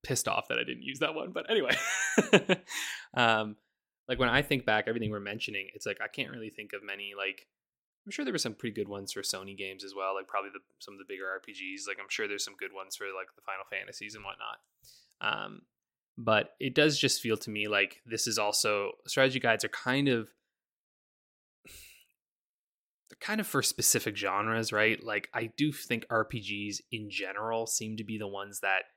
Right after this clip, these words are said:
benefit the most from them because they have such complex systems and usually such, um, intense amounts of, like, enemies and, like,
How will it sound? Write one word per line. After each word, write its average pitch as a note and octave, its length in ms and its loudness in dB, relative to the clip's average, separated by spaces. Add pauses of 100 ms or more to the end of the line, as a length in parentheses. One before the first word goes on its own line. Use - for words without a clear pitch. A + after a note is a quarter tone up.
(160)
benefit G#2+ 540 -2
the G2 80 -6
most F#2 460 -4
from A#2 240 -2
them B2 260 0
because A2 340 -4
they G2+ 220 2
have G#2 240 6
such - 300 -4
complex - 560 -2
systems B2 580 0
and G2+ 140 -8
usually G#2 320 -6
such, - 400 -2 (720)
um, G2 320 -2 (720)
intense B2 340 -2
amounts G#2 320 4
of, - 60 -8
like, G2 160 -2
enemies B2+ 600 4
and, G#2+ 140 0
like, G2 260 0